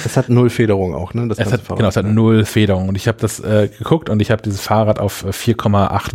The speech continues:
Speaker 2: Bar, habe ich die Reifen aufgepumpt. Äh, das hab ich bei meinem, äh,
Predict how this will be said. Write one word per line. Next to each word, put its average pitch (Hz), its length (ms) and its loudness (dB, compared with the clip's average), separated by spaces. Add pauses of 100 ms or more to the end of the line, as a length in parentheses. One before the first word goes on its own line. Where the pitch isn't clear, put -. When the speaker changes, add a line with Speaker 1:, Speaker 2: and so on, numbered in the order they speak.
Speaker 2:
Bar, 113 360 0
habe 127 140 -4
ich - 20 -8
die - 80 -4
Reifen 123 320 0
aufgepumpt. 143 520 -4 (720)
Äh, - 60 -14
das 104 300 2
hab 127 40 4
ich - 60 -2
bei 107 100 4
meinem, 120 400 2 (260)
äh, 76 160 -2